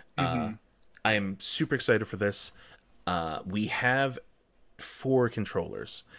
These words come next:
Speaker 1: which means we
Speaker 2: Yeah.
Speaker 1: need another four controllers to play a full four, four player match. Um, we
Speaker 2: Mm-hmm.
Speaker 1: can also do, like, the two player co-op thing, or just one on one, whatever. Uh, it looks great.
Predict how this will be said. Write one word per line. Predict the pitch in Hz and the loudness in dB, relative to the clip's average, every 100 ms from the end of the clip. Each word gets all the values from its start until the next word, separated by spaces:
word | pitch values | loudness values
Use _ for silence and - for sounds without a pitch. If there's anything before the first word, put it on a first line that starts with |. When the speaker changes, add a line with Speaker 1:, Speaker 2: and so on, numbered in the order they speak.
| - - | -14 -6
Speaker 1:
which | 95 107 | -4 0
means | 104 98 | 0 0
we | 107 | 2
Speaker 2:
Yeah. | 117 | 2
Speaker 1:
need | 110 | 4
another | 101 113 98 | 2 2 0
four | - - 110 104 | -2 2 4 4
controllers | 107 107 95 92 | 0 0 0 -2
to | 92 | -4
play | - 90 | -2 -2
a | |
full | - 101 87 | 0 -2 -2
four, | - 95 87 82 - _ | -4 -2 -2 -4 -8 _
four | - - 101 87 | -10 0 0 0
player | - 87 85 | -2 -2 -2
match. | 82 78 90 - - - - - | -4 -6 -6 -8 -10 -18 -20 -8
Um, | 90 85 78 143 | -4 -4 -4 -4
we | |
Speaker 2:
Mm-hmm. | 127 120 | -4 -4
Speaker 1:
can | 113 101 | -2 0
also | 101 117 | 0 -2
do, | 117 | -2
like, | 113 104 | -2 -4
the | 131 | -6
two | 117 123 | -6 -4
player | - 113 | -2 -2
co-op | 113 113 101 101 - | -2 -2 -2 -4 -8
thing, | 92 90 - - - - - | -8 -8 -8 -12 -14 -12 0
or | 127 | 0
just | 135 123 | 2 0
one | 127 135 | 0 2
on | 123 120 | 2 2
one, | 113 98 | 2 2
whatever. | 107 107 90 - | 2 2 0 0
Uh, | 92 87 87 87 - _ _ | 2 2 0 -2 -8 _ _
it | 117 120 | 6 6
looks | 117 113 | 4 0
great. | - 104 98 | 4 4 4